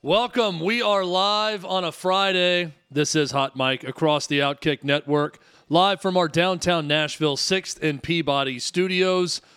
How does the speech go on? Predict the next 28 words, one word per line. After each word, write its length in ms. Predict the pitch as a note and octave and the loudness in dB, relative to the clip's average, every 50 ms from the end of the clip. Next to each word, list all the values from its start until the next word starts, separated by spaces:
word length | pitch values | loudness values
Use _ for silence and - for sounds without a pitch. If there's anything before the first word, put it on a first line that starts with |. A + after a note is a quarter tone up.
| _ _ _ _ | _ _ _ _
with 180 | - G3 A3 G#3+ | 0 2 2 4
Old 200 | A3 A3 G#3+ - | 4 2 2 0
Smoky 400 | - F#3 G3+ F#3+ F3+ - F3+ E3+ | -2 0 0 0 0 0 -2 0
Moonshine 760 | D#3+ D#3+ D#3 D#3 D3+ - - D3+ C#3+ C#3 C3+ C3+ C3 B2+ A#2+ _ _ _ _ _ _ _ - | 0 2 0 0 0 0 0 0 0 0 0 -2 -4 -6 -8 _ _ _ _ _ _ _ 0
and 220 | E3 E3+ D#3+ D#3 | 0 0 0 0
Yeehaw 500 | D3+ D3 D3 C#3+ C#3 C3+ B2+ B2 B2 A#2 G#2+ | 0 0 2 2 2 0 0 0 0 -2 -2
Beer. 320 | A#2+ A#2 A2+ A2+ A2+ - | -2 -2 0 -2 -2 -2
It's 200 | D#3+ F3 E3 - | -2 -2 -2 0
lonely 440 | F3 F3+ F#3 F#3 F3+ E3+ D#3+ D3+ C#3 | 0 0 2 2 0 0 0 0 0
at 100 | C#3 - | -2 -4
the 60 | - | -8
top. 460 | - - D3 C#3 C3 B2+ C3 - _ _ - | -6 -2 0 0 0 0 -4 -6 _ _ -12
It's 200 | C3 - - - | -10 -8 -2 2
lonely 360 | D3+ D#3 D#3 D#3 D3 D3 C#3 | 2 2 2 2 2 0 0
in 80 | C3+ C3 | 0 0
the 100 | C3 - | -2 -4
studio 480 | - - D3+ D3 C#3+ C#3+ C#3+ C#3+ C#3 | -2 -2 0 0 2 2 2 2 2
right 280 | C#3 C#3 C#3 C#3 C#3 B2+ | 2 2 2 0 0 0
now. 380 | C#3 C#3+ C#3 C#3 C#3 C3+ B2+ - _ _ _ _ - - _ _ _ _ _ _ _ _ _ _ - | 0 0 0 0 0 -2 -4 -8 _ _ _ _ -20 -20 _ _ _ _ _ _ _ _ _ _ 2
My 140 | G3+ G#3 A3 | 2 2 4
desk 320 | F#3 A#3+ B3 A#3+ - - - | 4 2 2 2 0 0 2
partner, 420 | F#3+ F#3+ F3+ E3+ D#3+ D#3+ C#3+ B2 - | 4 4 4 2 0 -2 -2 0 0
my 140 | D#3 E3+ F3 | 2 2 2
mate, 460 | F#3 G3 G#3 G3+ F#3 - - - - - - - | 2 2 2 2 0 -2 -6 -10 -12 -12 -14 -6
Jonathan 360 | - - E3 F3 F#3 D#3+ E3+ E3 | 0 2 2 2 2 0 -2 0
Hutton, 420 | D#3+ F3+ F#3 F#3+ D#3+ D3+ C3 A2+ - _ - | 2 2 2 0 -2 -8 -8 -10 -12 _ -2
not 260 | D3 D#3+ E3+ F3 C#3+ | 0 0 0 0 0
here. 360 | D#3 D#3+ D#3+ D#3+ D#3 D3 - | 0 0 0 0 -2 -4 -6